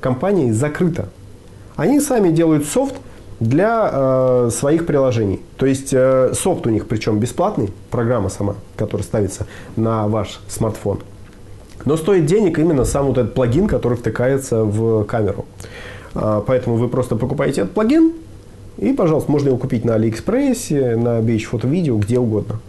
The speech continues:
А, цена примерно одинаковая, на eBay тоже. Просто на Алиэкспрессе вы за доставку не платите.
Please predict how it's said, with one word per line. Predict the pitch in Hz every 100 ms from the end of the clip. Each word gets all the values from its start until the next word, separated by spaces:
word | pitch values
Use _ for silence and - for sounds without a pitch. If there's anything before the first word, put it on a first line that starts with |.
| - - -
А, | - 117 117 113
цена | - 170
примерно | 175 135 123 120
одинаковая, | 120 151 208 202 123
на | 113 117
eBay | 113 175
тоже. | 165 147 113 117 104 -
Просто | 131 127 127 120
на | 120 131 127
Алиэкспрессе | 123 131 - 170 180 143 - -
вы | 117 139
за | 127
доставку | 127 123 110 -
не | 101
платите. | 104 - - -